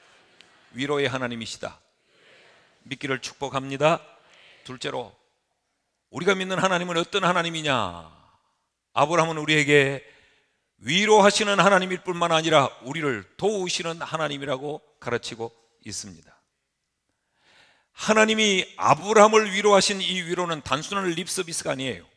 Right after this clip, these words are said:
음, "괜찮을 거야. 그래, 잘 될 거야. 아, 좋아질 거야. 그래, 좋아." 그러지 않았어요.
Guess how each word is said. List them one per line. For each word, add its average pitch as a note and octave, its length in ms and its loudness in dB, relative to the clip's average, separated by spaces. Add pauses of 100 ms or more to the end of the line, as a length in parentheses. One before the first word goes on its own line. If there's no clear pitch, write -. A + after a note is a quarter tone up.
(440)
음, E2 160 -20 (520)
"괜찮을 C3+ 400 -8
거야. A2 440 -10 (220)
그래, C3 120 -8
잘 - 260 -10
될 C3 180 -8
거야. D3 300 -8 (160)
아, - 100 -10
좋아질 F3 600 -8
거야. F3 320 -6 (200)
그래, D3+ 420 -6 (200)
좋아." D3+ 420 -6 (1300)
그러지 - 240 -12
않았어요. - 400 -10